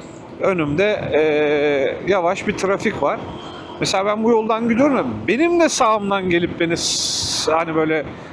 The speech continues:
e, geçmek isteyen var, sollamak isteyen var. Oğlum manyak mısınız lan? Ya Allah korusun, bak bir, bak mesela ben geldi, ben yol veririm bu arkadaşa. O da kendince bana yol verdi.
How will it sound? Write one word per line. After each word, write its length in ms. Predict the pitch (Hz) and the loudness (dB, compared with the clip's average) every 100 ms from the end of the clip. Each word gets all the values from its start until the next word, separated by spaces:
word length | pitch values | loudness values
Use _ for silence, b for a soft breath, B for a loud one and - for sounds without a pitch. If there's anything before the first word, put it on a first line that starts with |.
| B - | B -2
e, 240 | 139 139 139 147 - - - - | 0 2 -2 -4 -12 -16 -12 -2
geçmek 420 | 196 170 175 175 | 0 0 -4 -2
isteyen 500 | - - 143 147 131 | -2 0 0 0 0
var, 100 | 123 | -2
sollamak 560 | - 165 147 147 147 - | 2 0 2 0 0 -2
isteyen 320 | - 139 127 | -4 -2 0
var. 60 | |
Oğlum 180 | 147 190 | 0 0
manyak 440 | 143 131 139 170 - | 0 0 0 -4 -6
mısınız 440 | - 165 139 117 | -4 -2 0 0
lan? 140 | 113 117 - - - - - - | -4 -4 -12 -14 -16 -18 -12 -2
Ya 80 | 151 | 0
Allah 320 | 180 170 190 | 2 2 0
korusun, 520 | 175 185 156 - 151 | 0 -2 -2 -2 -2
bak 100 | 170 165 - | -2 -4 -2
bir, 200 | 180 165 - - - | 0 0 -6 -8 -4
bak 120 | 170 - | -4 -4
mesela 280 | - 139 226 | -2 0 0
ben 180 | 220 | 0
geldi, 320 | 220 165 170 208 | 0 0 0 0
ben 100 | 202 | 2
yol 260 | 202 190 | 0 4
veririm 360 | 196 185 175 151 | 2 2 0 2
bu 100 | 123 | 2
arkadaşa. 600 | 113 113 107 104 170 - | 2 -2 0 0 0 0
O 120 | 196 196 | 0 0
da 80 | |
kendince 520 | 185 190 190 185 180 180 | -2 -2 -2 0 0 0
bana 220 | 175 180 | 0 2
yol 220 | 151 117 | 2 2
verdi. 340 | 110 113 175 | 0 0 -2